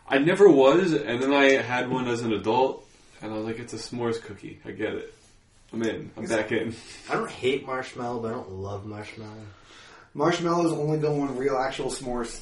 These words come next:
Speaker 3: That's the only thing I have. Marsh-, I don't like Rice Krispies. Like, uh, Rice Krispie treats.
Speaker 2: They're just a little too sweet.
Speaker 1: You, you, you hurt. Why you hurt me, Corey?
Speaker 3: <laughs>
Speaker 2: Yeah, I have Rice Krispie treat cereal.
Speaker 3: Yeah, no. I
Speaker 1: That's the best cereal. <laughs>
Speaker 2: It's
Speaker 3: I
Speaker 2: very
Speaker 3: like,
Speaker 2: good cereal.
Speaker 3: I like Rice Krispies cereal.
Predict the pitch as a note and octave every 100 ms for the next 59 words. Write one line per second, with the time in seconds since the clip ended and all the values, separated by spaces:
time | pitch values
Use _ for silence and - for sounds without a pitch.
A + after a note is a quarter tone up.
0 | - - A2 B2 A#2 B2+ A#2+ C#3 C3 A#2+
1 | A#2+ A#2+ C3+ B2+ A#2+ A#2+ A#2+ - D3 D3+
2 | F#3 - - - - D#3 C#3+ C3 A#2+ B2
3 | - C#3+ E3 D#3+ F3+ - - A3+ - G#3+
4 | D3+ D3 - - C#3+ D#3+ D3 D#3+ D3 -
5 | - _ _ A#2+ C3+ D3+ C3+ D#3 D#3+ D3+
6 | D3+ G#2 G2+ A2 G#2+ - - - - -
7 | - - - - - - - - - D#3+
8 | G3+ D3 D3+ - E3 D3 C#3+ C#3 B2+ -
9 | - C3+ C3 - - - _ _ _ _
10 | D3 A2 D#3 F#3+ G3 B2 C3 - A#2+ F#2
11 | A2+ A2+ - - - B2 A#2 G2+ - -
12 | - - - D3+ - G#4+ F4+ - - -
13 | - G4+ - G3+ F3 D#3+ E3 - E3 -
14 | C3 A#2 D3+ - A2 G#2+ -